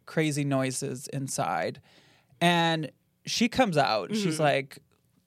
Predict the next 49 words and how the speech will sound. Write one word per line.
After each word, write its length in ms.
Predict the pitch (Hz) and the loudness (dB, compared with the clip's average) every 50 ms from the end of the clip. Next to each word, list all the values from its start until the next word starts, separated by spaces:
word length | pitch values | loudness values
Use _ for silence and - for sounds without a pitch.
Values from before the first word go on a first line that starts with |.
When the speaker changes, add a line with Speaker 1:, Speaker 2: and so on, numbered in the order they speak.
| _ - | _ -8
Speaker 1:
"What 240 | 165 170 208 - | -6 -4 -4 -4
is 100 | - 156 | -4 -6
go-, 140 | - 185 - - | -6 -8 -8 -4
like, 160 | 151 151 147 | -4 -2 0
I'm 220 | 156 156 160 160 135 | 0 0 0 -2 -4
just 260 | - 160 - - 196 | -4 -4 -4 -2 2
trying 120 | - - 254 | 4 4 6
Speaker 2:
Yeah. 80 | 226 185 | 6 6
Speaker 1:
to 40 | 151 | 4
mind 140 | 147 143 139 | 2 2 2
my 80 | 143 | 0
own 80 | 139 147 | 0 2
business." 480 | 147 233 269 208 156 135 101 104 - 277 | 2 2 2 2 -2 -2 -2 -2 -2 0
Speaker 2:
Yeah. 340 | 294 285 220 135 92 - - 240 - - _ _ _ _ _ | 2 2 0 0 -2 -6 -10 -12 -18 -20 _ _ _ _ _
Speaker 1:
So 120 | - - 170 | -4 -2 -2
she 160 | - - 240 | 0 2 2
comes 220 | - 254 247 208 | 2 2 2 4
out 120 | 220 196 190 | 4 4 4
of 120 | 185 165 | 2 2
her 180 | 180 170 156 139 | 2 2 2 0
coal 260 | 139 - - 151 143 | 0 2 2 2 2
mine 540 | 139 135 104 85 87 101 107 131 180 196 196 - _ _ _ _ - | 2 2 0 0 0 0 -2 -4 -6 -6 -8 -10 _ _ _ _ -4
and 380 | 165 160 156 151 - - - - - | 0 2 2 2 0 -2 -4 -10 -6
<laughs> 880 | - - - - - - - - - - - - - - - - - | 0 2 2 2 2 -2 -8 -12 -16 -8 -6 -6 -6 -6 -10 -6 -4
I'm, 60 | 277 - - | -4 -2 0
like, 180 | 320 277 - - | -2 -4 -2 -4
listening 380 | 180 - - - 170 175 170 160 | -4 -4 -2 -2 -4 -4 -4 -4
to 100 | - 147 | -4 -2
myself. 380 | 151 160 165 - 165 156 - - 254 277 220 - | -2 -2 0 2 0 0 0 -4 -8 -8 2 4
This 180 | 214 262 - | 4 4 4
is 100 | 370 359 | 2 2
a 120 | 381 415 330 | 2 2 6
real 300 | 269 254 208 - 302 233 | 6 4 4 4 2 -2
story. 340 | - - - 233 247 269 523 | 0 2 4 6 8 8 8
Speaker 2:
No, 180 | 508 539 494 427 | 8 8 6 4
no, 140 | - 294 - 508 466 320 | 4 4 6 6 4 4
I'm 520 | - 226 247 494 508 285 - - - - | 6 6 4 4 2 0 -4 -6 -6 -6
fascinated. 680 | - - - 220 285 269 - - 226 196 170 175 160 156 | 0 4 4 6 6 4 0 -2 -2 -2 -2 -2 0 2
I'm 60 | 160 | 2
Speaker 1:
Allegedly. 360 | 175 190 208 233 233 196 180 202 | 6 6 6 6 4 4 4 4
Speaker 2:
riveting. 520 | 214 190 180 160 147 127 - - 151 147 - _ - - - _ _ - - - - - | 4 6 4 4 4 2 0 -2 -4 -6 -12 _ -20 -20 -20 _ _ -20 -20 -20 -14 -6
Speaker 1:
So 140 | - - 185 | 0 2 2
she 180 | 165 - 254 240 | 2 2 0 2
comes 220 | - 277 269 233 | 4 2 4 4
out 140 | 240 220 214 | 4 4 4
of 100 | 214 196 | 4 2
her 120 | 208 202 | 2 2
house. 560 | 180 160 95 73 90 120 131 175 - - - - | 4 4 2 2 2 0 -2 -4 -6 -8 -6 -4
Speaker 2:
Yeah. 340 | 220 202 226 196 131 82 - | 0 2 2 2 2 0 -4